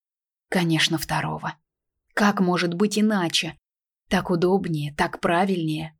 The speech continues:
Для них обоих, для всех них, включая Луэя. Путь был не близким. Целых пять часов лёту.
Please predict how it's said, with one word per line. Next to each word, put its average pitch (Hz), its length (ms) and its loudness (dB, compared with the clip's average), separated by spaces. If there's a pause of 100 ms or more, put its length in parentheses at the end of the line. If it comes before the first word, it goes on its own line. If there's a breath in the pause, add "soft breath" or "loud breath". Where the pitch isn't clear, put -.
(120)
Для 170 260 4
них 202 220 2
обоих, 180 520 0 (520 loud breath)
для 185 260 4
всех - 440 2
них, 180 260 2
включая 160 520 -2
Луэя. 156 520 -2 (2250)
Путь 170 260 0
был 165 220 2
не 170 140 2
близким. 156 540 -4 (640)
Целых 175 460 2
пять 190 240 -2
часов 185 440 0
лёту. 175 420 -4